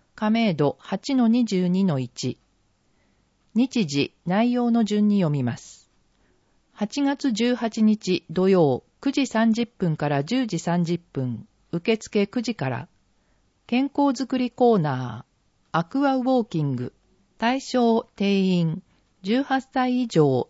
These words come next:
二十人、申し込み順。費用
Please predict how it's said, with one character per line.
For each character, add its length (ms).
二 160
十 240
人、 400
申 200
し 60
込 120
み 160
順。 380
費 180
用 380